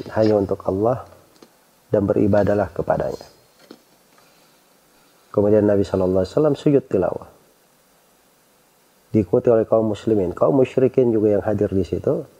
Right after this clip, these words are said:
tidak kuasa menahan diri mereka. Mereka juga ikut sujud. Bahkan jin dan manusia sujud bersama Rasulullah sallallahu alaihi wasallam. Ini dari keagungan Al-Quran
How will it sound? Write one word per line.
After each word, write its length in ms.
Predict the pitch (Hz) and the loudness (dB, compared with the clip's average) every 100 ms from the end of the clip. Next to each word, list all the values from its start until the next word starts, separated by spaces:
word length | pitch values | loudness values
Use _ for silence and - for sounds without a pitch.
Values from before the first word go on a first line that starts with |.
| _ _ - | _ _ -4
tidak 240 | 107 - | -2 -2
kuasa 320 | - 139 - | 2 0 2
menahan 320 | 107 104 101 | -2 0 -2
diri 240 | 92 98 92 | -2 -2 -2
mereka. 320 | 90 98 87 | -2 -2 -2
Mereka 320 | 95 117 110 | 0 2 2
juga 160 | 107 107 | 2 0
ikut 240 | 101 107 | 0 -4
sujud. 320 | - 110 - - _ _ _ - | -2 -4 -4 -14 _ _ _ -14
Bahkan 320 | - - 98 | -14 -4 0
jin 240 | 101 139 139 | 4 4 4
dan 160 | 117 | 2
manusia 560 | 110 110 95 107 90 - - - _ _ _ _ _ _ | 2 0 0 -2 -2 -6 -16 -20 _ _ _ _ _ _
sujud 320 | - 147 123 | 0 2 2
bersama 560 | - - - 95 110 175 - _ _ _ _ _ _ - | -2 -6 -4 -4 -4 -6 -14 _ _ _ _ _ _ -2
Rasulullah 560 | 104 - 117 98 101 | -2 0 0 2 0
sallallahu 600 | 104 - 95 90 95 113 147 - _ _ _ _ _ _ _ - - | -2 -2 -2 0 -2 0 -2 -4 _ _ _ _ _ _ _ -20 -4
alaihi 240 | 110 113 - | 0 0 0
wasallam. 480 | 92 - 80 - - _ _ _ _ _ _ _ _ _ _ _ _ _ _ _ _ - | -4 -4 -10 -10 -14 _ _ _ _ _ _ _ _ _ _ _ _ _ _ _ _ -2
Ini 180 | 113 147 | 2 4
dari 180 | 131 117 | 4 2
keagungan 560 | - - 117 135 131 110 | 0 0 2 4 4 2
Al-Quran 480 | 101 - 104 - | -2 -2 -2 -2